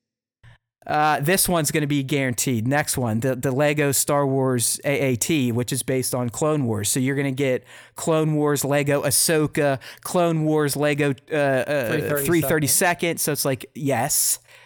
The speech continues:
Speaker 1: sign me up. There's Nick's right there again. I'm probably gonna get because Knights of Ren minifigs.
Speaker 2: Yep.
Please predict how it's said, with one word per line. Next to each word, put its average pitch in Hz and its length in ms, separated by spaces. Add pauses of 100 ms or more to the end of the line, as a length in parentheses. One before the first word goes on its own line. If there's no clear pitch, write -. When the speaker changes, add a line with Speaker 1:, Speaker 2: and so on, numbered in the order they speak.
(160)
Speaker 1:
sign 131 360
me 120 160
up. 165 300 (340)
There's 156 240
Nick's 160 300
right 165 220
there 175 180
again. 160 360
I'm 143 80
probably 151 240
gonna 143 160
get 151 320
because 139 580 (380)
Knights 135 300
of 135 100
Ren 143 340
minifigs. 156 840
Speaker 2:
Yep. 147 340